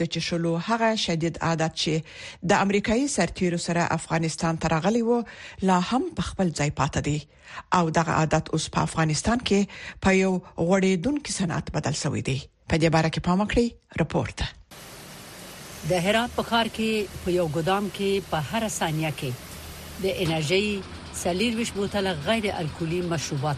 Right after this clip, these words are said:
Speaker 2: تولیدېږي. دغه مشروب د عمر سره تړلو ستونزو د پټولو او د ژوند سره تړلو احساساتو د لوړولو لپاره د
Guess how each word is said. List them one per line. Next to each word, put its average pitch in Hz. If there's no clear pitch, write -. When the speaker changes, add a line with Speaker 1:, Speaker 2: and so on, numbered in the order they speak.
Speaker 2:
تولیدېږي. 131
دغه 233
مشروب 262
د -
عمر 233
سره 226
تړلو 202
ستونزو 208
د 170
پټولو 170
او 165
د 160
ژوند 196
سره 185
تړلو 190
احساساتو 165
د -
لوړولو 165
لپاره 170
د 190